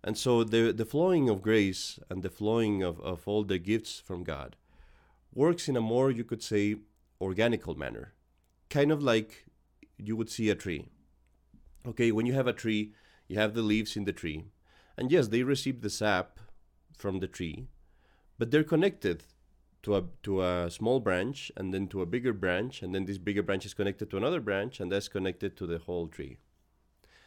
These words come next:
That is kind of how things work in the life of grace. You know, yes, grace flows from God, as from the core of the tree, you could say. And then from God, there is,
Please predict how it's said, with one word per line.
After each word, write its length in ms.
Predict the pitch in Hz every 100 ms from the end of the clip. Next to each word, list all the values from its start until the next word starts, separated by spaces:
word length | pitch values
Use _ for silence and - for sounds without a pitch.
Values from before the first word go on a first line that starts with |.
| _ _ _ _ -
That 180 | 107 156
is 180 | 180 175
kind 240 | 151 151
of 80 | 135
how 240 | 127 123
things 340 | 123 - 113 110
work 320 | 104 107 107
in 100 | 92
the 120 | 85
life 180 | 80 78
of 120 | 82
grace. 480 | 98 92 73 - - - _ _ _ _ _ - - -
You 120 | 98
know, 100 | 98
yes, 400 | 92 95 90 - - _ - -
grace 280 | 104 113 127
flows 380 | - 120 139 143
from 240 | - 127
God, 380 | 104 85 82 - _ _ _ _
as 80 | -
from 220 | - 87
the 80 | 85
core 260 | 80 101 107
of 100 | 95
the 60 |
tree, 220 | 95 98 87
you 140 | 82
could 180 | 78 80
say. 260 | - - - _ _ _ _ _ _ _ _ _ -
And 140 | 98
then 160 | 117 120
from 200 | 120 110
God, 400 | 117 131 135 117
there 140 | 110
is, 420 | 110 113 - -